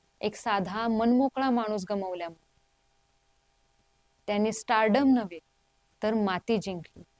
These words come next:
मातीतली माणसं जपली आणि माती विसरणारी नसते.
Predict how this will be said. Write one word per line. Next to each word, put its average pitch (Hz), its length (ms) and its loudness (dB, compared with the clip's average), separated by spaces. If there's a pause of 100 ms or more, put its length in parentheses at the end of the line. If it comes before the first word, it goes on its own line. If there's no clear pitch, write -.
(520)
मातीतली 233 520 2
माणसं 233 480 2
जपली 226 440 0 (640)
आणि 202 180 0
माती 233 580 0
विसरणारी 208 600 -2
नसते. - 400 -14